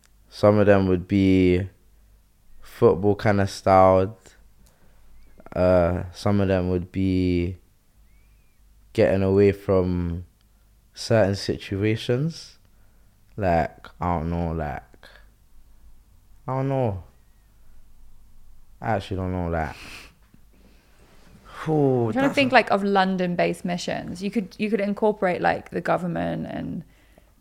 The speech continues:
Speaker 2: banks, or you
Speaker 1: Oh.
Speaker 2: could go down, like, just the more day-to-day route and just do, like, tasks
Speaker 1: Oh,
Speaker 2: that
Speaker 1: yeah,
Speaker 2: any
Speaker 1: yeah,
Speaker 2: of us
Speaker 1: yeah,
Speaker 2: would
Speaker 1: yeah.
Speaker 2: do.
Speaker 1: Like, dropping off money, like,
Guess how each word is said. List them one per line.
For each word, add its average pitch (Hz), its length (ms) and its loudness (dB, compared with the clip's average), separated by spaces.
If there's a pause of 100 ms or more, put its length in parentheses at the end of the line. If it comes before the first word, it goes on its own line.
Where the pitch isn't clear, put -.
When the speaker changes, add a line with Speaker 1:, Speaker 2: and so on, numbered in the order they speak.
(220)
Speaker 2:
banks, 170 760 -2
or 165 360 0
you 165 80 -4
Speaker 1:
Oh. 208 140 2
Speaker 2:
could 185 140 -4
go 170 220 2
down, 160 360 -2
like, 160 440 -4
just 180 280 -6
the 196 60 -6
more 175 240 -2
day-to-day 165 640 -2
route - 400 -8
and 170 100 -8
just 180 180 -10
do, 165 160 -6
like, - 260 -6
tasks - 520 -8
Speaker 1:
Oh, 107 80 -2
Speaker 2:
that 127 120 2
Speaker 1:
yeah, 131 80 2 (140)
Speaker 2:
any - 100 2
Speaker 1:
yeah, - 100 0
Speaker 2:
of - 60 0
us 117 160 2
Speaker 1:
yeah, 113 60 -4
Speaker 2:
would 110 100 -6
Speaker 1:
yeah. 107 180 -6
Speaker 2:
do. - 120 -10 (320)
Speaker 1:
Like, - 440 -6
dropping 117 320 -2
off 110 200 -8
money, 110 580 -4 (500)
like, 92 520 -4